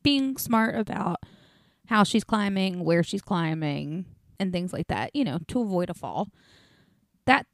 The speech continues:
Thursday, because they lost a day to the rain, Anne tried to find a shortcut to the quarry.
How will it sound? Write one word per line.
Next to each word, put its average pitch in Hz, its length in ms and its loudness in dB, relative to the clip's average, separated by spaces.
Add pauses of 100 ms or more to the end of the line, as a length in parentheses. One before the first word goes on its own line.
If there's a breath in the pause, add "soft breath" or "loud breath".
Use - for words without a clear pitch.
Thursday, 220 800 -2
because 202 400 -2
they 185 180 -2
lost - 760 0
a 233 60 0
day 208 220 2
to 240 120 4
the 247 140 6
rain, 180 340 -2 (680 soft breath)
Anne 330 440 2
tried 277 360 2
to 277 80 6
find 220 580 4
a 226 80 6
shortcut - 480 0
to - 100 -6
the - 60 -6
quarry. - 600 -6